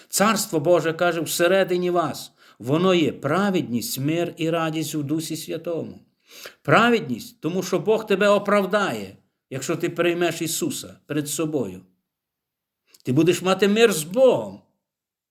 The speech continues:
мир з самим собою і з другими людьми. А Дух Святий, який прийде, Він тебе буде водити по життю, буде устрояти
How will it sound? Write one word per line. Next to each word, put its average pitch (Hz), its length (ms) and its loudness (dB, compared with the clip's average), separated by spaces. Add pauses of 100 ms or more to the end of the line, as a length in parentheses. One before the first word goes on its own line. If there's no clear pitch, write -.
(320)
мир 143 300 2
з 180 40 0
самим 202 340 2
собою 196 640 2 (300)
і 165 80 -12
з 160 120 -12
другими 98 440 -6
людьми. 139 460 -12 (1700)
А 117 140 -6
Дух 214 320 -2
Святий, 98 560 -6
який 139 260 -6
прийде, 120 540 -8 (460)
Він 156 320 -4
тебе 143 260 -2
буде 135 300 -2
водити 127 600 -4
по 120 200 -4
життю, 120 500 -8 (800)
буде 123 300 2
устрояти 131 1080 -2